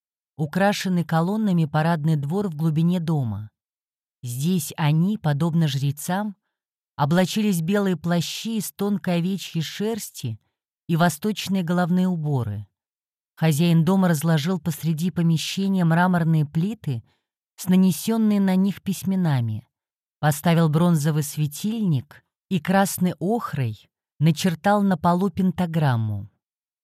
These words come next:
Участники ритуала заняли места внутри пентаграммы. Хозяин зажег светильник. Гай Секвенций достал амулет, положил его в центре между плитами и поднял глаза к небу,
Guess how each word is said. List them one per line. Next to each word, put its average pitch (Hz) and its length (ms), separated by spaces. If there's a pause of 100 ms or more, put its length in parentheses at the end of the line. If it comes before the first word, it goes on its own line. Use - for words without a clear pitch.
(260)
Участники 160 640
ритуала 170 560
заняли 165 480
места 156 460
внутри 170 420
пентаграммы. 156 920 (520)
Хозяин 165 500
зажег 160 380
светильник. 120 920 (720)
Гай 170 260
Секвенций 175 760
достал 151 500
амулет, 160 580 (560)
положил 180 420
его 180 240
в 151 100
центре 214 460
между 170 360
плитами 175 600
и - 20
поднял 185 480
глаза 165 420
к - 120
небу, 131 520